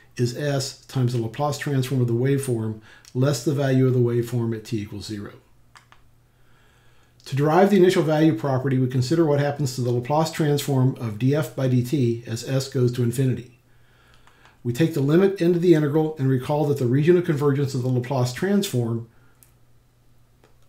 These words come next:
of our waveforms and of their derivatives is always a right half plane, so that in the region of convergence, e to the minus S T goes to zero as s goes to infinity,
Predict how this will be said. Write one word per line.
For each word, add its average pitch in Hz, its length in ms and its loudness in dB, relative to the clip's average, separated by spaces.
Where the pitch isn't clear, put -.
of 135 120 0
our 127 160 2
waveforms 160 680 6
and 175 200 2
of 160 120 2
their 147 140 2
derivatives 123 580 0
is 123 100 -4
always 147 320 0
a 147 80 0
right 139 220 0
half 127 220 -2
plane, 131 440 -2
so - 200 -2
that - 360 -2
in 165 140 4
the 185 80 6
region 180 280 6
of 165 100 2
convergence, 131 640 0
e 156 160 2
to 160 60 2
the 156 80 2
minus 143 360 0
S 131 180 -4
T 135 200 -2
goes 127 240 2
to 123 100 -2
zero 120 440 -2
as - 160 -10
s 143 180 -6
goes 120 220 -2
to 127 80 -6
infinity, 110 580 -4